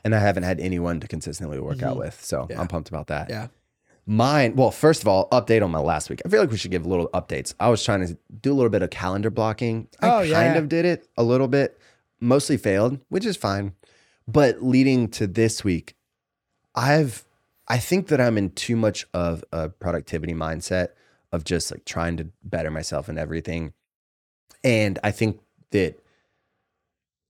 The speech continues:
Speaker 1: it's, it tends to then look like doing better at work, accomplishing more things, or, like,
Speaker 2: Yep.
Speaker 1: checking boxes and stuff. Those are valuable to me, but those aren't the most important things in life or what I really want my life to
Speaker 2: Yeah.
Speaker 1: be about.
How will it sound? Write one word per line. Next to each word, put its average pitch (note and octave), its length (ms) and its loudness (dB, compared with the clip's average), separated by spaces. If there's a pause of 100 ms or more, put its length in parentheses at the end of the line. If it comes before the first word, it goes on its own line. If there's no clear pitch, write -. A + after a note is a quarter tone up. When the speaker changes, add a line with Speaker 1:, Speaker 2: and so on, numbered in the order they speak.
(220)
Speaker 1:
it's, - 460 -2 (260)
it - 360 -2
tends D3 540 2
to G2+ 200 -2
then F#2 460 0
look F#2+ 280 0
like E2+ 320 -6 (760)
doing G2 260 0
better G2 260 4
at - 80 0
work, E2+ 440 0 (520)
accomplishing F#2 640 -2
more E2+ 220 0
things, D#2+ 500 -4
or, F#2+ 120 0
like, E2+ 80 4
Speaker 2:
Yep. E2+ 120 -2
Speaker 1:
checking E2+ 320 -4
boxes D#2 480 -6
and F#2+ 140 -6
stuff. A2 300 -2 (560)
Those C3+ 280 4
are G2+ 60 2
valuable F2 460 2
to E2 80 -4
me, E2+ 140 -2
but E2+ 180 -4
those A#2 160 2
aren't F#2 160 -2
the E2+ 80 -6
most D#2 240 -4
important F2+ 400 -6
things A2+ 380 -6 (260)
in F#2 180 -6
life F2+ 280 -2
or F2 80 -2
what F2 120 0
I E2+ 40 -2
really E2 260 -2
want D#2 160 -8
my D#2+ 80 -8
life D#2 200 -6
to F3 60 2
Speaker 2:
Yeah. D#3+ 100 4
Speaker 1:
be - 40 0
about. G2+ 400 -2